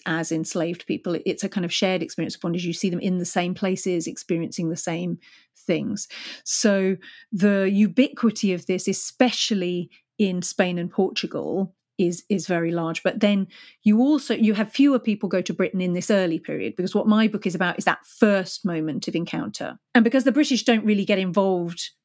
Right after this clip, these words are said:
in transatlantic exploration until the fifteen eighties in a really serious way, there are fewer people coming to Britain.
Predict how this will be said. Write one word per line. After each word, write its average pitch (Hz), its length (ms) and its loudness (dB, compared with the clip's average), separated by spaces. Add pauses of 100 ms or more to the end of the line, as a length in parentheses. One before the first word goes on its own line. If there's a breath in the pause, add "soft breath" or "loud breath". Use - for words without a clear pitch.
(140)
in 185 140 2
transatlantic 180 640 -2
exploration 180 760 -2
until 170 380 -4
the 175 80 -6
fifteen 185 380 -2
eighties 180 400 -2
in 175 80 -2
a 175 60 -4
really 175 180 -2
serious 175 500 -2
way, 170 340 0 (600 loud breath)
there 240 180 8
are 233 80 4
fewer 302 320 2
people 185 300 -6
coming 175 320 -2
to - 100 -8
Britain. - 520 -4